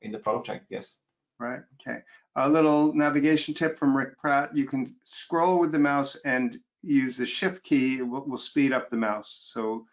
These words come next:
Speaker 2: that'll move you faster through the space.
Speaker 1: Oh, that's, that's something very good. Actually, I do use a lot keys one to six. I show you.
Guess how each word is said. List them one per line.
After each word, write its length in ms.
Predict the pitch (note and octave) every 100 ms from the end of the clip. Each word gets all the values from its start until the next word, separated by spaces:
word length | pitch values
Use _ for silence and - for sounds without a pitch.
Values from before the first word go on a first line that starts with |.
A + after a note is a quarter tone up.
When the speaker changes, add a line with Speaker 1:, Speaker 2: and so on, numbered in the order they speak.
| _ _ A#2+
Speaker 2:
that'll 220 | A2+ A2+
move 280 | B2 B2 A#2
you 80 | G#2+
faster 680 | - C3 B2+ - A2+ G2+ _ _ _ _ _
through 140 | - G#2+
the 80 | G#2
space. 420 | - - - - - - -
Speaker 1:
Oh, 300 | F#3 G3+ G#3
that's, 340 | G#3 A3 -
that's 260 | - F#3+ F#3+
something 360 | F#3 F3+ F3+ D#3+
very 240 | E3 F3
good. 200 | E3 C3+
Actually, 440 | D#3 F3 - D#3+
I 140 | - D3
do 200 | E3 F3
use 280 | E3+ E3+ D3+
a 40 |
lot 300 | D#3 D3+ D3+ _ _
keys 420 | - D#3 D#3 C#3 C3+
one 260 | C#3+ C#3+
to 120 | - C3
six. 640 | - C#3+ C3 - - - -
I 60 |
show 340 | B2 - B2+ C3
you. 240 | A#2 -